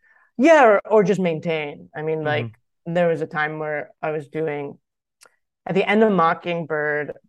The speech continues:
Speaker 1: I was rehearsing for Little Shop of Horrors, and I had
Speaker 2: Oh, I
Speaker 1: one
Speaker 2: love that.
Speaker 1: day,
Speaker 2: Yeah.
Speaker 1: I had one day in between. So I ended Mockingbird, had a day off, and then I went right into Little Shop of Horrors for,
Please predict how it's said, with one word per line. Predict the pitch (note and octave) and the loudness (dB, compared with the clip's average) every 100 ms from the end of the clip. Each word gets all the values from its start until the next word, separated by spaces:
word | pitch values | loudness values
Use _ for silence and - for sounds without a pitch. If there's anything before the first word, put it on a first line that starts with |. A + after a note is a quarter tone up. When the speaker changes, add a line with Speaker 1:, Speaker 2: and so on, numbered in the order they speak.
| _ D#3+ | _ -4
Speaker 1:
I | D#3 | -2
was | D3+ D#3 C#3 | -2 -4 -4
rehearsing | D3 D3 E3 D#3+ - E3 D3+ - | -8 -4 -4 -4 -8 -8 -8 -10
for | D#3+ | -10
Little | D#3 D#3 D3+ | -4 -4 -4
Shop | - D3+ C#3+ - | -2 0 0 -4
of | D#3 C#3+ | -12 -4
Horrors, | D3+ D3+ C#3+ C#3+ - - | -2 0 -2 -6 -10 -10
and | - | -8
I | |
had | D3 B2 | -4 -2
Speaker 2:
Oh, | |
I | A#2+ | 0
Speaker 1:
one | E3 | 0
Speaker 2:
love | A2+ B2+ | 0 -2
that. | A#2 G2+ G2 - | 0 -2 -2 -6
Speaker 1:
day, | D3 | -6
Speaker 2:
Yeah. | G#2 G#2+ - _ | -8 -14 -18 _
Speaker 1:
I | D#3+ | -4
had | D#3+ | 0
one | E3+ G#3 G3+ F#3 | 2 2 2 2
day | F#3+ F3 D#3 | 2 2 -2
in | D#3 | -6
between. | D#3+ - D#3+ D#3 D3 C#3+ C#3+ | -8 -8 -8 -6 -6 -8 -4
So | D#3 | 0
I | D#3+ | 0
ended | - F#3+ G3 | 0 0 0
Mockingbird, | F3+ E3 - E3 D#3+ D3+ D3+ | 0 -4 -6 -10 -6 -6 -6
had | C#3+ D#3 D3 D#3 - - | -2 0 0 -8 -10 -10
a | |
day | D3+ E3 E3 | -6 2 4
off, | D#3 D3+ C#3+ _ _ | 4 2 -2 _ _
and | E3 D#3 | -12 -8
then | D#3 | -6
I | |
went | D#3 D3+ | -6 -8
right | E3 D#3+ D3+ | -6 -6 -6
into | D3+ D#3 | -8 -8
Little | D3 D#3 | -8 -6
Shop | - C#3+ | -6 -6
of | C#3+ | -8
Horrors | D3 C#3+ C#3+ C#3 | -6 -4 -4 -8
for, | - D3+ D3 D#3+ | -12 -10 -8 -10